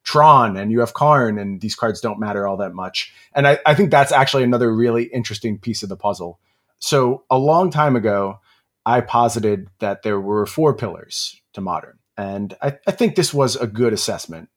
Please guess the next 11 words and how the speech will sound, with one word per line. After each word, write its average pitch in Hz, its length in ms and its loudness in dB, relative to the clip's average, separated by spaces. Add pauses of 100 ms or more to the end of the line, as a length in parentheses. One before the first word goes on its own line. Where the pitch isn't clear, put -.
Basically, 117 680 -2
it 107 140 -4
was 98 400 -6
Aether 175 220 0
Vial, 127 600 2 (400)
Faithless 135 420 0
Looting, 110 600 0 (280)
Ancient 123 300 -2
Stirrings, 104 720 -4
Mox 92 280 -6
Opal. - 300 -18